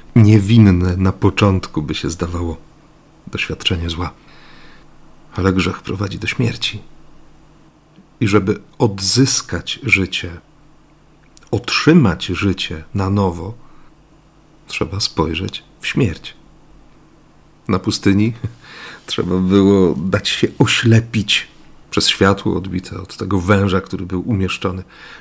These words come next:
w środku obozu na wysokim palu. Jezus nie chce oślepiać,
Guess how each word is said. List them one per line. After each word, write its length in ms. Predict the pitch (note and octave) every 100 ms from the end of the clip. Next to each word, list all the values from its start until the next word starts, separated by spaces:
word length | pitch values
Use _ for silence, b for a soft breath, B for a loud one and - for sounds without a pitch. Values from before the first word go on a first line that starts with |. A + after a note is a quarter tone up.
| B
w 60 |
środku 460 | - - - - E2+
obozu 400 | F2 F2 - D#2+
na 100 | E2+
wysokim 400 | E2+ - - E2
palu. 300 | G2 D#2+ - _ _ _ _ _ _ _ _ _ _ _ _ _ -
Jezus 340 | F#2 F2 F#2
nie 100 | G#2+
chce 180 | G2+ F#2+
oślepiać, 600 | F2+ A#2 G2+ F2+ D#2 -